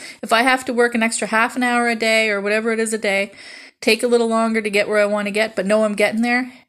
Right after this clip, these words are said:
and that eventually I won't have to work that job anymore, I'd be all for it. Because if not, you gotta think, if you don't want to take that extra thirty minutes, an hour a day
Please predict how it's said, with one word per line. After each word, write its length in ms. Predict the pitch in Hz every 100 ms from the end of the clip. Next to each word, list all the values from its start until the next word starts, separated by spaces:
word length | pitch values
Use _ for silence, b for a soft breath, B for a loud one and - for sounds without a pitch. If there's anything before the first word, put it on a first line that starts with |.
| _
and 160 | 220 214
that 100 | 202
eventually 640 | 196 202 226 262 240 247
I 80 | 196
won't 300 | 190 214 220
have 200 | 226 226
to 80 | 226
work 220 | 202 220
that 180 | 226 208
job 280 | 202 208 226
anymore, 360 | 233 233 247 247
I'd 240 | 247 -
be 100 | 202
all 160 | 185 180
for 300 | 233 233 190
it. 100 | - - B B B
Because 300 | 262 254 240
if 180 | 262
not, 480 | 262 262 226 202 -
you 80 | 220
gotta 180 | 226 226
think, 320 | 226 233 202
if 120 | 208
you 60 | 240
don't 120 | 262
want 140 | 294 294
to 60 |
take 220 | 285 277
that 140 | 277 240
extra 300 | 247 - 247
thirty 240 | 247 233
minutes, 240 | 233 233 226
an 80 |
hour 240 | 208 220 226
a 60 |
day 360 | 214 214 208 220